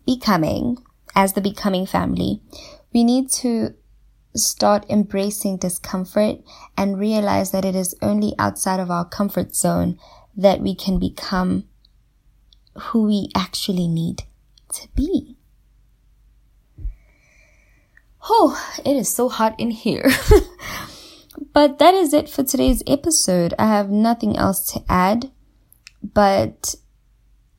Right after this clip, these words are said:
it is very, um, not even alarming, but it is very interesting to see that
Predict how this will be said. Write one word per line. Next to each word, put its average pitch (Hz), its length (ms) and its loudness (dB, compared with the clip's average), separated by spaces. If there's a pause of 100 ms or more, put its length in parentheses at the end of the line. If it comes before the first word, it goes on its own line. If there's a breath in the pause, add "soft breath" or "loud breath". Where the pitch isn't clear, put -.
(140)
it 220 240 0
is 202 600 -2 (320)
very, 220 720 0 (560)
um, 190 580 -2 (720)
not 359 160 6
even 320 240 4
alarming, 202 720 2
but 226 120 2
it 262 100 2
is 269 180 2
very 262 320 2
interesting 220 680 -2
to 185 100 -6
see 208 680 -2 (1160)
that 190 540 2